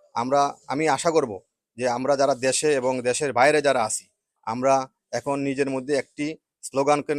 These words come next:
লালন করে যে সকলের তরে সকলে আমরা,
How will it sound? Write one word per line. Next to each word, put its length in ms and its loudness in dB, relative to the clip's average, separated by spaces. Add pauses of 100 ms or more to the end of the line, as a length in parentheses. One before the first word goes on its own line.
(140)
লালন 380 0
করে 220 -2 (420)
যে 80 -8
সকলের 480 -2
তরে 220 -2
সকলে 380 0
আমরা, 260 2